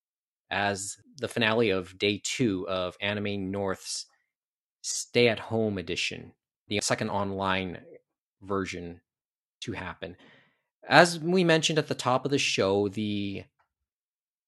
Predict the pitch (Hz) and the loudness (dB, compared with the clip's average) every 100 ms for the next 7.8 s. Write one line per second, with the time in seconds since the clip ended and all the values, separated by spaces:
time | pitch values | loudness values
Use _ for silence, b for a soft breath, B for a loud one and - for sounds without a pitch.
0 | _ _ _ _ _ _ _ _ _ _ | _ _ _ _ _ _ _ _ _ _
1 | _ - - 165 185 175 175 151 147 135 | _ -4 4 4 4 0 2 2 4 2
2 | 101 87 85 - - 104 98 98 95 92 | 0 -4 -4 -8 -4 0 2 4 2 0
3 | - _ _ _ _ _ _ _ _ _ | -8 _ _ _ _ _ _ _ _ _
4 | _ _ - 113 107 98 120 117 110 - | _ _ -2 0 2 6 6 6 4 0
5 | - 127 120 117 117 110 - - 107 104 | -2 0 2 4 2 0 -6 -4 -2 0
6 | 101 98 98 110 107 - 95 92 - 107 | 0 -2 0 -2 0 -2 -2 -4 -4 -4
7 | - 123 135 117 101 95 95 | 0 4 4 4 0 -2 -4